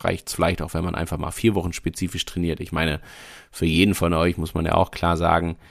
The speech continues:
ähm, ihr seid es ja gewohnt, äh, irgendwie teilweise Marathons im Training zu laufen, von da-, äh, Halbmarathons im Training zu laufen, von daher alles super.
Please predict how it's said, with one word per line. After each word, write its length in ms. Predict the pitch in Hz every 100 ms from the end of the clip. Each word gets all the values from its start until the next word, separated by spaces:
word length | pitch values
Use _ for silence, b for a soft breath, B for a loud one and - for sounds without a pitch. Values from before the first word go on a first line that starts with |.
| b b b
ähm, 380 | 113 82 80 80
ihr 140 | - 76
seid 220 | 82 82
es 80 | -
ja 80 | 78
gewohnt, 640 | 78 90 90 90 82 - -
äh, 220 | 85 85
irgendwie 240 | 82 82
teilweise 360 | - 82 82 76
Marathons 420 | 78 80 78 82
im 140 | 78
Training 320 | - 85 80 73
zu 100 | 50
laufen, 380 | 50 - 71
von 180 | - 80
da-, 180 | 78 85
äh, 100 | 95
Halbmarathons 520 | 90 87 85 82 78
im 100 | 82
Training 280 | 90 85 78
zu 100 | -
laufen, 320 | - - 80
von 160 | - 80
daher 260 | - -
alles 220 | 52 82 87
super. 300 | 82 65